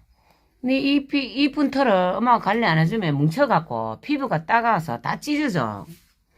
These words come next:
응? 이나, 그렇지 않아, 엄마? 예쁘게 하자, 예쁘게. 예쁘게 하자. 예쁘게 하자. 응? 너무너무 예쁘게, 너무너무 예쁘게, 너무너무 예쁘게 합시다.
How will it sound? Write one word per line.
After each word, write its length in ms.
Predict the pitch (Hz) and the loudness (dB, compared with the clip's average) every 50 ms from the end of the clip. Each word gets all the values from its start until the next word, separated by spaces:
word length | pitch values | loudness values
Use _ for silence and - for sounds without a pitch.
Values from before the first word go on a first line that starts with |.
| _ _ _ _ _ _ _ _ _ _ _ _ - | _ _ _ _ _ _ _ _ _ _ _ _ 0
응? 260 | 226 277 339 381 659 - _ _ _ _ _ _ _ _ _ _ _ _ _ _ _ _ _ _ _ _ _ _ _ _ _ _ _ _ _ _ _ _ - | 0 2 2 0 -4 -10 _ _ _ _ _ _ _ _ _ _ _ _ _ _ _ _ _ _ _ _ _ _ _ _ _ _ _ _ _ _ _ _ -2
이나, 540 | 302 311 302 240 175 143 117 98 104 - _ _ _ _ _ _ _ _ _ _ _ _ _ _ _ _ _ - | 2 2 4 4 2 0 -2 -4 -8 -14 _ _ _ _ _ _ _ _ _ _ _ _ _ _ _ _ _ -6
그렇지 260 | 226 233 233 233 339 | -4 -4 -4 -4 -4
않아, 180 | 302 269 269 | -2 -2 0
엄마? 480 | 285 285 277 269 226 151 120 113 104 - - _ _ _ _ _ _ _ _ _ _ _ _ _ _ _ _ _ - | 0 0 0 0 0 0 -2 -4 -8 -12 -16 _ _ _ _ _ _ _ _ _ _ _ _ _ _ _ _ _ -4
예쁘게 320 | 226 254 247 349 339 254 | -2 -2 0 -2 0 0
하자, 400 | 226 262 294 320 262 196 147 139 | -2 -2 -2 -2 0 0 0 0
예쁘게. 420 | 139 139 139 - 156 139 123 113 107 151 160 - _ _ _ _ | -2 -4 -4 -4 -6 -6 -6 -8 -10 -14 -16 -18 _ _ _ _
예쁘게 300 | 156 185 226 285 247 240 | -8 -6 -6 -6 -6 -6
하자. 440 | 202 226 - 277 202 120 - - - _ _ _ _ _ _ _ _ _ _ _ _ _ _ | -6 -6 -6 -4 -6 -6 -6 -10 -18 _ _ _ _ _ _ _ _ _ _ _ _ _ _
예쁘게 300 | - 147 160 - 226 175 | -8 -8 -8 -6 -4 -4
하자. 240 | 185 202 190 175 - - _ _ _ _ _ _ _ _ _ _ _ _ _ _ _ - | -4 -4 -6 -10 -14 -16 _ _ _ _ _ _ _ _ _ _ _ _ _ _ _ -6
응? 260 | 113 160 233 - - _ _ _ _ _ _ _ _ _ _ _ _ | -4 -4 -4 -6 -10 _ _ _ _ _ _ _ _ _ _ _ _
너무너무 680 | - 302 370 403 440 453 453 453 440 453 453 453 466 392 | -8 -6 -4 -4 -4 -4 -4 -4 -6 -4 -4 -4 -4 -2
예쁘게, 560 | 269 - 160 180 214 202 185 196 190 214 214 | -4 -4 -4 -8 -8 -6 -4 -4 -4 -4 -4
너무너무 680 | 202 247 330 370 392 403 403 403 403 415 427 415 392 | -4 -4 -4 -4 -4 -6 -6 -8 -8 -10 -10 -8 -4
예쁘게, 560 | 269 220 - 160 220 226 190 180 175 165 156 | -4 -4 -4 -4 -6 -6 -4 -2 -2 0 0
너무너무 580 | 151 170 214 247 294 320 311 339 349 330 339 320 | -2 -2 -4 -4 -4 -4 -4 -4 -4 -6 -6 -4
예쁘게 300 | 214 185 156 175 165 160 | -6 -6 -6 -6 -6 -4
합시다. 880 | 156 139 - - 214 190 151 117 113 123 135 151 156 135 107 95 98 | -6 -6 -6 -10 -6 -6 -4 -4 -4 -4 -4 -4 -4 -4 -6 -10 -14